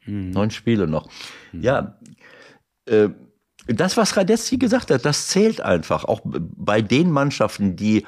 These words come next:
Speaker 2: etwas erreichen können und wollen, äh, ist es ganz wichtig, dass man eben sich nicht zurücklehnt und dass man nicht, äh, äh, zufrieden ist, sondern dass man einfach das genießt,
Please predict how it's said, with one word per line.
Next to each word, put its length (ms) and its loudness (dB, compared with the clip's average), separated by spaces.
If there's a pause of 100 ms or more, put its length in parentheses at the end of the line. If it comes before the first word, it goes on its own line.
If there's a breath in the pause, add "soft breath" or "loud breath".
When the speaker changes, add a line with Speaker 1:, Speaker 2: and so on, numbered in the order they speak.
(140 loud breath)
Speaker 2:
etwas 280 0
erreichen 560 0
können 380 2
und 240 0
wollen, 480 4 (420 loud breath)
äh, 320 2
ist 140 0
es 160 -4
ganz 340 2
wichtig, 380 0
dass 180 -2
man 220 0
eben 260 0
sich 180 -4
nicht 200 -2
zurücklehnt 920 -2
und 180 -10
dass 140 -4
man 220 0
nicht, 260 0
äh, 320 2 (500 loud breath)
äh, 720 0 (1000)
zufrieden 680 0
ist, 280 -6
sondern 280 -2
dass 140 0
man 160 -2
einfach 500 -2
das 220 -4
genießt, 560 -2